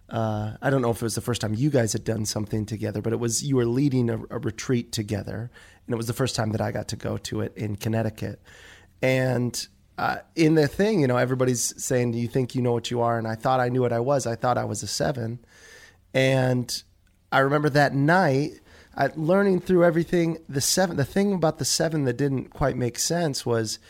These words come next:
sevens avoid pain. And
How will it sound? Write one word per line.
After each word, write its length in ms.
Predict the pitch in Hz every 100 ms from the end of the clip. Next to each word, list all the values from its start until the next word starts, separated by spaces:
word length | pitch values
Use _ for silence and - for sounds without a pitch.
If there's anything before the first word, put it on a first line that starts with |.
| - - -
sevens 760 | - 160 151 156 147 147 - -
avoid 640 | - 117 107 131 131 123 -
pain. 760 | - 160 151 120 101 104 120 - _ - - - _ _ -
And 200 | 139 135